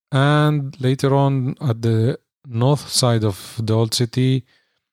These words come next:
there was another two neighborhoods, one small and one larger than the first one. The first one is Irshed. It's also named by Irshed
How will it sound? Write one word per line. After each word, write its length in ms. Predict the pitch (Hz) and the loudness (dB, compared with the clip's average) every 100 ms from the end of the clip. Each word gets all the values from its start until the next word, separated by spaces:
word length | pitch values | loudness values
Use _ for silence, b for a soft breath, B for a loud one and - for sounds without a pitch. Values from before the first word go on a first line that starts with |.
| _ _ - | _ _ -10
there 220 | 110 110 | -2 0
was 200 | 113 107 | 2 2
another 440 | 107 107 113 110 101 | 2 2 2 0 -2
two 500 | - 117 117 113 - - | 0 0 2 0 -4 -6
neighborhoods, 720 | 113 113 117 113 135 117 110 | -2 0 2 2 0 -2 -2
one 220 | 110 107 | 0 -2
small 440 | - 120 120 123 | -2 0 2 2
and 160 | 107 107 | 0 0
one 240 | 107 107 | -2 -2
larger 420 | 104 117 117 117 120 | 0 0 0 0 0
than 380 | 123 123 123 | 0 -2 -2
the 200 | 120 120 | 0 -2
first 400 | 113 - 127 - | -2 -2 -2 -2
one. 200 | 147 156 - _ _ _ - | -2 -2 -4 _ _ _ -6
The 80 | |
first 260 | 110 135 - | 0 0 0
one 140 | 135 | 0
is 160 | 120 107 | 2 0
Irshed. 640 | 107 98 113 110 135 139 - _ _ _ 180 | 0 0 0 2 0 -4 -18 _ _ _ -8
It's 300 | 120 - - | -6 -4 -4
also 680 | 160 147 131 - 131 123 120 | 0 0 2 0 2 2 0
named 380 | 120 127 123 113 | 0 -2 -2 0
by 180 | 117 | 0
Irshed 800 | 113 107 - - 120 117 110 - | 0 0 -2 0 0 0 -6 -18